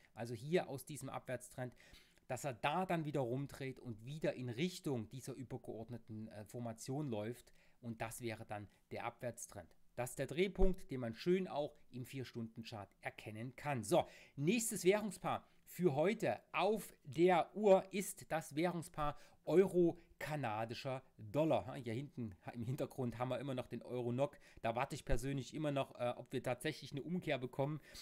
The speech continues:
äh, oder ob wir wieder komplett runterdrehen. Wir haben ja schon deutlich runtergedreht, hat man ja besprochen, Euro-Nok.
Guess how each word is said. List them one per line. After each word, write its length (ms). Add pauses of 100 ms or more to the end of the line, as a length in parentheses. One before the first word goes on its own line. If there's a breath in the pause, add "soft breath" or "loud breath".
(180 loud breath)
äh, 100
oder 220
ob 120
wir 120
wieder 160
komplett 400
runterdrehen. 640
Wir 100
haben 140
ja 60
schon 260
deutlich 440
runtergedreht, 640
hat 200
man 100
ja 80
besprochen, 440
Euro-Nok. 520